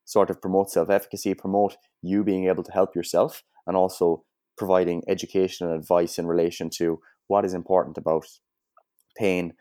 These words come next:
some kind of reconceptualization about pain, um, and these other, like, benign sensations, like sensations of tightness or, um, stiffness. You know, um, it, it's, it's difficult for a therapist to get, sort of re-explain that to a patient if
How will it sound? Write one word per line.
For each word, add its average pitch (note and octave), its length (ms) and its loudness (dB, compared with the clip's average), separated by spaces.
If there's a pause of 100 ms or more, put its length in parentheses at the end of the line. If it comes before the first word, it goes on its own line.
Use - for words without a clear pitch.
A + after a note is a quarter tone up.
(100)
some F2 320 -2
kind F#2 180 2
of E2 80 -2
reconceptualization F2+ 880 0
about E2+ 240 -2
pain, F#2 360 -4 (340)
um, D#2+ 380 -4
and E2 160 -6
these F2 180 0
other, F2+ 280 2
like, E2 200 -2 (300)
benign F2 340 0
sensations, E2+ 640 -2
like D#2+ 140 -4
sensations E2+ 420 -4
of E2+ 140 -6
tightness - 580 -6 (320)
or, D#2+ 300 0
um, D2+ 260 -6
stiffness. - 720 -8
You D2 60 -10
know, D2+ 180 -6
um, D2+ 240 -8 (200)
it, - 120 -6
it's, C#2 240 -8
it's - 180 -10
difficult G2+ 380 0
for E2+ 300 0 (240)
a F2+ 40 -4
therapist F#2+ 580 0
to E2+ 300 0 (840)
get, G2+ 180 2 (300)
sort F#2+ 260 2
of D#2+ 160 -6
re-explain F#2+ 500 2
that F2+ 140 0
to F2 100 -4
a D2+ 60 -2
patient G#2+ 500 -2
if - 140 -12